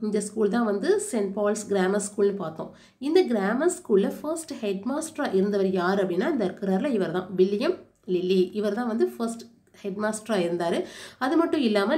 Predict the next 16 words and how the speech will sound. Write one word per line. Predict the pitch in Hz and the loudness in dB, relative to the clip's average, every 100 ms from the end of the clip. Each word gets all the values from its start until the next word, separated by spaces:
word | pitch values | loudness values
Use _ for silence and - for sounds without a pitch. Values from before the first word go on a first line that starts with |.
| 240 | 2
லத்தீன் | 226 240 311 214 | 2 0 -2 -2
கிராமர் | 202 220 359 359 240 | -2 0 2 2 2
எல்லாம் | 254 277 | 2 2
இவர் | 214 208 | 0 0
தான் | 285 240 | -2 -2
ப்ரிப்பேர் | 214 226 226 | -2 -2 0
பண்ணி | 196 185 | -2 0
கொடுத்தாரு. | 180 175 165 165 165 - - - 233 | -2 -2 -4 -4 -4 -8 -20 -10 -2
இவருடைய | 269 339 285 254 220 202 190 185 - 202 | 0 2 0 2 4 4 2 0 -4 -2
புக்ஸ், | 220 - - 220 208 | -2 -4 -2 2 4
மெட்டீரியல்ஸ் | 196 254 247 208 196 202 | 2 0 0 2 2 0
எல்லாம் | 277 330 214 | 0 0 -2
நெக்ஸ்ட் | 226 - - 254 | -4 -4 -2 0
ஒரு | 196 196 - - | 0 -2 -12 -14
செகண்ட், | - 269 277 214 | -8 -4 -2 2
ரெண்டு | 262 294 | 2 2